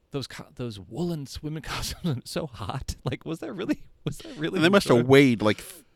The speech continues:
Speaker 2: a hundred pounds when
Speaker 1: Yeah.
Speaker 2: you got them wet.
Speaker 1: <laughs> Yeah.
Speaker 2: You know, I mean, there's just no way that could have been comfortable.
Speaker 1: Uh-huh.
Speaker 2: Or j-, the chafing.
Speaker 1: Yeah.
Speaker 2: The chafing. Oh, God, the chafing.
Speaker 1: <laughs>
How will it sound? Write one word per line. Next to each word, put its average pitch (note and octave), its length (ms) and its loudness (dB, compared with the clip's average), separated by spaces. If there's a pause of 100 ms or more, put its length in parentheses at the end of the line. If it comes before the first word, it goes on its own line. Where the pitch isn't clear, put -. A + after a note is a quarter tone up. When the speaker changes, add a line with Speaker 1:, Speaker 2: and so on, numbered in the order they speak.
(140)
Speaker 2:
a A#2+ 80 4
hundred A2+ 460 4
pounds A#2 500 2
when A2+ 100 2
Speaker 1:
Yeah. A2 80 4
Speaker 2:
you G#2 60 2
got G2 160 4
them F#2 220 0
wet. G2 500 0
Speaker 1:
<laughs> F3+ 60 -6 (720)
Yeah. E3 440 0
Speaker 2:
You A#2 140 6
know, A2+ 280 6
I B2 60 2
mean, A#2+ 260 4
there's A#2+ 200 4
just - 240 -6
no C3+ 140 6
way A#2+ 180 8
that F#2+ 160 0
could G#2+ 120 -4
have F#2 120 0
been F2 460 -2
comfortable. F2+ 760 0
Speaker 1:
Uh-huh. A2+ 200 -4
Speaker 2:
Or A2 80 -6
j-, - 260 -8
the A2 120 -2
chafing. A#2+ 540 4 (220)
Speaker 1:
Yeah. C#3 220 0 (160)
Speaker 2:
The C3 60 2
chafing. C3+ 440 6
Oh, A2 100 2
God, G#2 320 4
the - 60 -6
chafing. - 440 -4 (200)
Speaker 1:
<laughs> - 360 -4